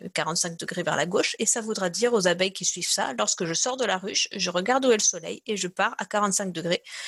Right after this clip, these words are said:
à gauche de la direction du soleil. Ce qui implique, comme le soleil bouge, que la danse va aussi bouger en fonction du temps, pour maintenir la bonne orientation par rapport au soleil.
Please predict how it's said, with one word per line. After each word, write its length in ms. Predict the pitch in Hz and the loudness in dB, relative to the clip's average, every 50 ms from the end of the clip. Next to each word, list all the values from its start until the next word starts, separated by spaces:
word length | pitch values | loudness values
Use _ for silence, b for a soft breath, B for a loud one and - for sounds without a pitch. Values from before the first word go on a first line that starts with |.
| B B B | B B B
à 120 | - 247 | -2 -2
gauche 440 | 240 190 185 180 196 - - - - _ _ | 0 2 0 2 2 2 0 0 -4 _ _
de 60 | 190 | 0
la 100 | 180 175 | 0 2
direction 360 | 175 180 175 175 175 - 247 | 2 2 2 2 2 0 0
du 80 | 240 233 | 2 2
soleil. 440 | 220 - - 214 185 - - 175 _ _ _ _ B B B B B B B - | 2 2 2 0 -4 -4 -6 -10 _ _ _ _ B B B B B B B -6
Ce 80 | - | -4
qui 100 | - - | 0 0
implique, 320 | 190 170 160 - - 359 392 | 0 0 0 0 -2 0 2
comme 180 | - - 233 | 2 2 2
le 60 | 214 208 | 4 2
soleil 320 | - - 202 175 165 165 | 2 0 0 -2 -4 -6
bouge, 300 | 156 185 240 359 - - | -4 -6 -2 -2 -2 0
que 100 | - 233 | 0 -2
la 120 | 214 180 | -2 -2
danse 300 | 170 175 208 254 - - | 0 2 2 2 2 2
va 60 | - 208 | 0 0
aussi 240 | 175 - - - | 0 0 0 0
bouger 320 | 220 196 196 185 180 220 240 | 0 0 0 2 4 4 4
en 60 | 233 | 2
fonction 280 | - - 202 - - 208 | 0 -2 -2 -2 -2 -2
du 140 | 196 214 | -4 -6
temps, 160 | - - - - _ _ _ _ _ _ _ _ B B B B B B B | -6 -8 -10 -10 _ _ _ _ _ _ _ _ B B B B B B B
pour 120 | - 180 170 | 0 2 4
maintenir 300 | 180 175 170 - 226 247 - - | 4 2 2 2 0 0 0 -2
la 100 | - 185 | -2 -2
bonne 240 | 175 180 202 226 226 | 0 2 2 4 6
orientation 560 | 208 202 196 196 190 185 180 175 - - 233 | 6 6 8 6 6 4 4 2 2 -2 -2
par 120 | 233 233 208 | -4 -2 -2
rapport 260 | 190 180 - 202 202 | -2 -2 -4 -4 0
au 40 | 202 | 0
soleil. 400 | - - 185 165 - - - | 0 0 0 -4 -10 -12 -14